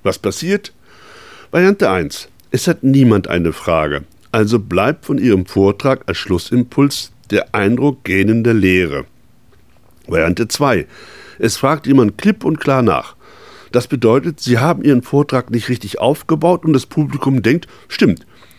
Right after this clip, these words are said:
Datz hat überhaupt nichts gesagt. Wer weiß, was er noch alles vergessen hat." Variante drei: Statt eine Frage zu stellen, hält jemand ein Schlussreferat, in dem er seine eigenen Erfahrungen präsentiert.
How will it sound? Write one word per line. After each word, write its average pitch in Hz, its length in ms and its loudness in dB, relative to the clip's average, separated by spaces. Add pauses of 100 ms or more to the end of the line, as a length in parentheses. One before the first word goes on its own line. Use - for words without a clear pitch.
(220)
Datz - 200 -2
hat 104 140 -6
überhaupt 82 260 -4
nichts 147 160 -2
gesagt. 180 420 -2 (180)
Wer - 160 0
weiß, 170 300 0
was 98 160 -4
er 101 80 -2
noch 214 240 0
alles 95 260 -2
vergessen 85 420 -2
hat." - 260 -8 (960)
Variante 117 400 0
drei: 98 480 0 (880)
Statt - 320 -4
eine 98 180 0
Frage 95 400 -2
zu 90 140 -6
stellen, 127 420 0 (300)
hält 117 300 -2
jemand 131 240 2
ein 143 140 0
Schlussreferat, 104 1040 0
in 110 120 -10
dem 123 160 2
er 135 80 4
seine 139 360 0
eigenen 151 340 2
Erfahrungen 90 500 -2
präsentiert. 85 680 -6